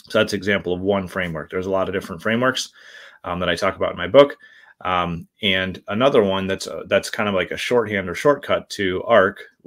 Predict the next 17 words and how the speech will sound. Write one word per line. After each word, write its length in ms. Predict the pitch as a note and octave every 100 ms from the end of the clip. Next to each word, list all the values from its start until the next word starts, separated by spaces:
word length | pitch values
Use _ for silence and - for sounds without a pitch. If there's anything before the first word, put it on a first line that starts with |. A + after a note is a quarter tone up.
| -
the 220 | G#2 F2+ E2+
ask, 320 | F2+ - G2
reason, 320 | F#2 E2+ E2+
and 120 | E2+
context 540 | - C3 C3 F2 - -
framework, 460 | F#2+ F#2+ F#2 F#2 _ - - _
is 220 | G#2 G#2 -
just 340 | A#2+ A#2+ -
the 80 | -
problem 380 | - G#2+ G2+ F#2
I'm 100 | F2
trying 220 | F2+ E2+
to 60 |
solve. 300 | - D2 A1+ - _ _ _
So 220 | - G#2
if 120 | G2+
I, 320 | A#2 B2 B2+